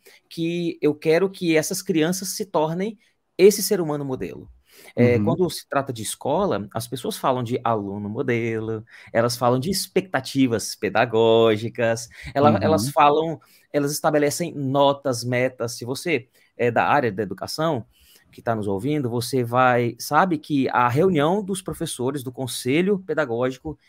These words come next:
Speaker 1: que vai discutir qual é a expectativa que, é, a, os professores têm com cada matéria. O que que o aluno precisa ter pra falar assim, "Esse aluno é um aluno nota dez"?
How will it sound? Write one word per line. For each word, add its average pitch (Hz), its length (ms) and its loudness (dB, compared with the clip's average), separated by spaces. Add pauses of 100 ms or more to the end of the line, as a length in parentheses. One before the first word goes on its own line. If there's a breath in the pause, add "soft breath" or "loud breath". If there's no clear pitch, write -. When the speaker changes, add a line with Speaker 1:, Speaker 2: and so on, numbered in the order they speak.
(200 soft breath)
Speaker 1:
que 175 240 -4
vai 147 240 2
discutir 190 760 -4
qual 196 340 2
é 175 80 2
a 180 40 2
expectativa 185 1160 -6
que, 165 380 -8 (260 loud breath)
é, 131 880 2
a, 120 480 0
os 131 80 -6
professores - 540 -4
têm 151 420 -4 (180 soft breath)
com 160 220 -6
cada 160 380 0
matéria. 104 460 -6
O - 20 -18
que - 120 -14
que - 140 -8
o 196 40 -2
aluno 151 280 -6
precisa 135 480 -4 (420 soft breath)
ter 175 360 6 (120)
pra - 120 -2
falar 139 180 -2
assim, 123 260 -10
"Esse 185 240 0
aluno 135 460 -2
é 131 100 -2
um 131 60 -2
aluno 131 420 -4 (160 soft breath)
nota 123 300 -2
dez"? - 480 -8